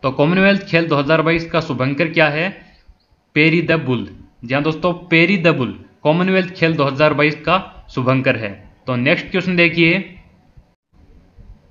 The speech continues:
Commonwealth खेल दो हज़ार बाईस के उद्घाटन समारोह में भारत के ध्वजावाहक कौन थे? तो इस question का answer हो जाएगा पीवी सिंधु, जो कि badminton खिलाड़ी है, और मनप्रीत सिंह हैं, जो कि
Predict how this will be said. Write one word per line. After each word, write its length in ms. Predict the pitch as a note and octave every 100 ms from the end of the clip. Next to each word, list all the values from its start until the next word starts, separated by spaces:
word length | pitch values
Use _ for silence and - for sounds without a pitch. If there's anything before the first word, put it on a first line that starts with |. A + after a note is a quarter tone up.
| - _
Commonwealth 580 | - C#3+ F3+ F#3+ G3 G3
खेल 300 | - C#3 C#3+
दो 120 | C3
हज़ार 360 | A#2+ B2+ D3 D#3
बाईस 320 | C3+ D3 F3
के 200 | - A2 F2 - _
उद्घाटन 480 | C#3+ B2+ C3 D3+ G3+
समारोह 480 | G3 C#3+ C#3 C#3+ C#3+
में 260 | C3+ B2 A#2 - _
भारत 360 | G#2 A2+ E3 E3+
के 120 | - D#3+
ध्वजावाहक 720 | B2+ B2 C3 F3+ D3+ C3+ C#3 -
कौन 240 | B2 A#2
थे? 160 | - G#2
तो 680 | F2+ _ _ _ _ - C3+
इस 100 | C#3
question 320 | F3 E3 F3
का 140 | E3+ D#3+ C#3
answer 280 | E3 F#3 F3
हो 120 | C3+
जाएगा 320 | C#3 C#3 C3 B2 - _ -
पीवी 240 | D3 E3
सिंधु, 340 | F3+ F3+ E3+ E3+ F3+ F3+ - A#2
जो 140 | C#3
कि 140 | C#3+ C#3
badminton 640 | B2 B2+ C3 D#3 E3+ F3
खिलाड़ी 320 | F3 E3+ E3+
है, 340 | E3 E3 E3 - _ C3+
और 120 | C#3
मनप्रीत 520 | C3+ D#3 D#3 F3+ G3
सिंह 200 | - C#3+
हैं, 120 | A2+ G2 - - -
जो 140 | C#3
कि 240 | C#3 E3